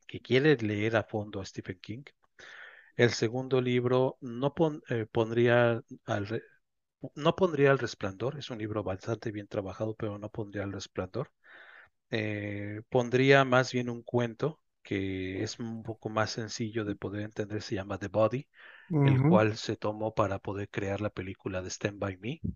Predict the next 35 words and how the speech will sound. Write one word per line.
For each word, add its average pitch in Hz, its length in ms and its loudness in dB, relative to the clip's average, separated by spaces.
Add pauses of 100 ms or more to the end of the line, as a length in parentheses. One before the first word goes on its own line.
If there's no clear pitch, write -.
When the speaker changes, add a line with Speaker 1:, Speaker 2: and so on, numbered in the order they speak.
(420)
Speaker 2:
Correcto. 123 400 2
Speaker 1:
eh, 98 300 -6 (220)
de 107 120 0
los 95 140 -4
ochentas. 123 540 -2
Es - 220 -8
un 127 180 -10
lib-, 127 220 -2
es - 180 -4
un 139 120 -10
cuento 123 360 2
de 107 100 0
horror 113 380 0
también, 107 440 -6
pero 98 180 -6
está, 101 280 -4 (260)
está 104 220 2
muy 104 320 -10
dinámico, 113 720 -6 (120)
eh, 107 400 -12 (160)
desde 104 280 -6
también 98 260 -12
de 98 100 -10
sus - 140 -14
primeros 98 360 -10
trabajos, 113 640 0 (460)
muy 104 140 -4
bueno. 123 380 0 (720)
Después 123 380 4
ya 131 140 4
pondría 107 460 0
The 104 80 -4
Shining 131 540 0 (320)
y 101 300 -4
definitivamente 110 1300 -4